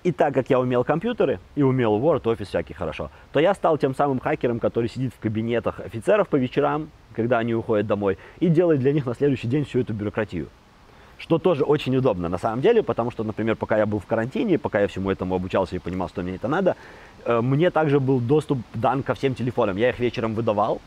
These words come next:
и вечером собирал у солдат, потому что телефоны можно только во время свободное от учебы и всяких вот этих военных дел, а в частях постоянной повышенной готовности это, по-моему, полтора часа только вечером, и там полчаса перед сном. Поэтому я выдавал телефоны,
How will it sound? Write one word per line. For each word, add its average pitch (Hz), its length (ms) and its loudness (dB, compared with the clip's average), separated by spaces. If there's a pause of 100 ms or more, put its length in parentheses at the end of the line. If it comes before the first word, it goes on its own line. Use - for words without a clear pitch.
(140)
и 95 40 -6
вечером 113 320 -2
собирал 107 360 0
у - 20 -2
солдат, 110 380 0
потому - 380 -6
что - 120 -6
телефоны 117 280 0
можно 104 220 -2
только 98 220 -4
во 104 140 0
время 104 240 0
свободное 95 480 0
от 85 100 -6
учебы 87 360 0
и - 20 -2
всяких 80 300 -4
вот 85 120 -6
этих - 180 -16
военных 95 400 -4
дел, 180 220 2 (320)
а 98 220 2
в 82 260 -8
частях 104 320 -4 (160)
постоянной 101 400 0
повышенной 92 400 -4
готовности 90 460 -2
это, 90 120 -4
по-моему, 87 240 -6
полтора 92 300 -2
часа 110 220 -6
только 139 220 -2
вечером, 180 380 0 (300)
и 101 80 -4
там 104 160 -2
полчаса 113 360 0
перед 107 200 -6
сном. 101 240 -4
Поэтому 127 300 -4
я 135 140 0
выдавал 135 360 2
телефоны, 165 480 0